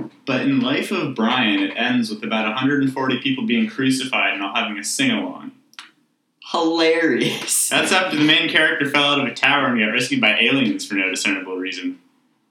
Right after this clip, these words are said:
Speaker 2: Wow.
Speaker 1: Yeah. There's, like,
Speaker 2: Nice.
Speaker 1: a minute of the movie, and it's just him flying in an alien spaceship, and the spaceship crashes back, like, right where he's gonna fall.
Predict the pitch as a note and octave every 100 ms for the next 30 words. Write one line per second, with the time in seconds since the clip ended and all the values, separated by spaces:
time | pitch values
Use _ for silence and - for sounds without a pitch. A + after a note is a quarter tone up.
0 | _ - G#2+ G#2+ - _ G#2 F2+ F2+ -
1 | _ - - C3 C3+ D3 A2+ A2+ - D3
2 | C3+ C3 B2+ B2+ A2 A2+ A2 A2 F#2+ F#2
3 | - A2+ G#2+ C3 A2+ G#2+ A#2 A2 A2 G#2+
4 | G#2+ G#2+ G#2 G#2 G#2 G2+ G2+ F#2+ F#2+ G2
5 | A2 G#2+ - - G2+ G2 G2 F2+ G#2 F#2+
6 | F#2 - G#2+ F#2 F#2 G2 F#2+ F#2+ F#2 -
7 | F#2 - G2 F#2 -